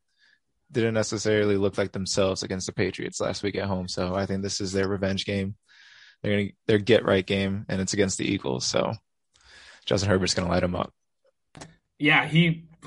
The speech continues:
Speaker 2: I, I know Trevor gave me shit again on it. You don't realize how many times his O-line screws him out of completions. So many holding
Speaker 1: The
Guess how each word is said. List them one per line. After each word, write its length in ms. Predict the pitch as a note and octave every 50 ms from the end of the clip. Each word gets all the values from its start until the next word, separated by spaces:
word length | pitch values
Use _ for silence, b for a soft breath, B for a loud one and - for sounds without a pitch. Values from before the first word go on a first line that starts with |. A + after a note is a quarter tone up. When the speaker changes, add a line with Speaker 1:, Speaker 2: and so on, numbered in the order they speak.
| B B B B B B B B B B _ _ _ _
Speaker 2:
I, 140 | B2+ C#3+ C#3
I 120 | C3+ C#3+
know 320 | D3+ E3 E3 G3 - - -
Trevor 260 | - - G3+ A3+ A3
gave 160 | G3+ G3 F3
me 80 | E3 D3+
shit 200 | C#3 - E3+ D#3
again 200 | D3 C#3 C#3 C3+
on 180 | B2+ B2 A#2+ A#2+
it. 240 | A#2+ A2 - - b b b b b b b b _ -
You 120 | D3+ G3
don't 160 | C4+ C4+ -
realize 340 | E3 E3 F3 F3+ F3 E3 D#3+
how 160 | - D3+ D#3
many 180 | D#3 D#3+ D#3 C#3+
times 420 | - D3+ C#3 C#3 C#3+ D3+ D3 C#3
his 200 | - C#3 D3 C#3
O-line 800 | - C#3+ D3+ D3+ C#3+ C3+ B2+ C3+ C3 B2+ C3 C3+ C3+ C#3 D#3+ - - - -
screws 680 | - - - - - - C#3 C3 C3+ C#3 C#3 C#3 -
him 200 | C3 C3+ C3+ C3+
out 140 | - - C#3
of 80 | - -
completions. 800 | - A2+ - - A#2 A2 B2+ - - A#2+ B2 A#2+ - - - - _ _ _ -
So 260 | - - - A3 G#3
many 180 | G3+ G3 E3+ D3
holding 340 | C#3 C#3 C3+ C3+ C3+ C3 C3
Speaker 1:
The 80 | -